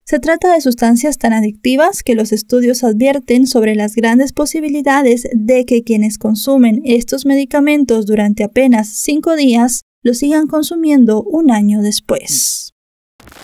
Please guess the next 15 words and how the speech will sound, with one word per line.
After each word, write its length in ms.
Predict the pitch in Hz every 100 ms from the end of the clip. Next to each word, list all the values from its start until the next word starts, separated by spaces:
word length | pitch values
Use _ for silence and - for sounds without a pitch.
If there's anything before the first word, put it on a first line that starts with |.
| -
Y 100 | 302
este 260 | 349 - 370
fue 200 | 294 269
el 80 |
caso 300 | 254 240 240
de 140 | 247 220
Nikki. 440 | 254 294 254 233
Ella 200 | 247 254
terminó 460 | 262 262 233 226 247
volviéndose 640 | 254 240 240 240 247 -
adicta 480 | 240 233 254 - 214
a 140 | - 233
los 220 | 226 -
analgésicos 720 | 220 226 247 247 247 247 240
opioides. 680 | 233 247 247 247 233 233